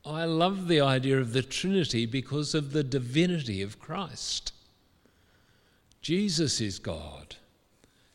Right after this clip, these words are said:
and so that only makes sense when you believe in the Trinity." Another person said to me,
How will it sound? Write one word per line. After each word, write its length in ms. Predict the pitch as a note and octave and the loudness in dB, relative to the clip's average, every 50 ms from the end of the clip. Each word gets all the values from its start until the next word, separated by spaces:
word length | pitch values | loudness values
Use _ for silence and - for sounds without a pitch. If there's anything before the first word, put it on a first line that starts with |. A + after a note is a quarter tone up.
| _ - | _ -4
and 160 | B2 A#2+ A#2 | -4 -2 -2
so 560 | - - A#2+ A#2 A2 A2+ A#2 A#2 A#2 A2+ A#2 A#2+ - | -2 -4 -2 -2 -2 0 0 0 -2 -2 -4 -6 -4
that 240 | - C#3+ C3+ C3 - - | -2 -2 -2 -2 -2 0
only 440 | C#3 D3 D#3 D3+ D#3 D3+ D3 C3 | 0 2 2 2 2 4 2 2
makes 340 | B2 A#2 A2+ A2 G#2 - - | 2 2 0 0 -2 -2 -4
sense 800 | - - - D#3 D#3 B2 F2 D#2+ D2+ - - - - - - - - - - - - - - - - - _ _ - | -4 -2 0 0 0 0 -2 -4 -8 -2 0 2 2 2 0 -2 -8 -16 -20 -20 -20 -20 -20 -20 -20 -20 _ _ 0
when 180 | A#2 A#2 A2+ | 0 2 4
you 80 | A2+ A2 | 2 2
believe 420 | G#2 G#2+ G#2+ G2+ G#2 G2 G2 F2+ | 2 2 0 2 2 0 -2 -2
in 140 | G2 F#2+ F#2 | -4 -4 -4
the 100 | F#2 F2 | -6 -6
Trinity." 840 | - - - - D3 C#3 C3+ B2 G#2+ - - F2+ D#2+ C#2 D2 E2 D#2 - _ _ _ _ _ _ _ _ _ _ _ _ _ _ _ _ _ _ _ _ _ _ _ _ _ _ _ _ _ _ _ _ _ _ _ _ _ _ _ _ _ _ _ _ _ _ _ _ _ _ _ _ _ _ _ _ _ _ _ _ _ _ _ _ _ - - - - - - - - - _ | -6 -4 -2 0 0 0 0 0 -2 -2 -4 -6 -6 -6 -10 -12 -14 -16 _ _ _ _ _ _ _ _ _ _ _ _ _ _ _ _ _ _ _ _ _ _ _ _ _ _ _ _ _ _ _ _ _ _ _ _ _ _ _ _ _ _ _ _ _ _ _ _ _ _ _ _ _ _ _ _ _ _ _ _ _ _ _ _ _ -20 -20 -20 -20 -20 -20 -20 -20 -14 _
Another 400 | - G#2 G#2+ A2 A2 A2 G#2+ G#2+ | -2 2 4 4 4 4 2 0
person 560 | - - C3+ B2 A#2 A2+ - - B2 A#2 A#2 | 0 0 2 2 2 2 2 0 0 0 0
said 300 | A2+ - B2 A#2+ A2+ G#2+ | 0 0 0 0 0 0
to 80 | - A#2 | 0 0
me, 480 | A#2 A2+ A2+ A#2 A#2 A2+ A2+ A2 G2 | 2 4 4 6 4 4 2 0 -2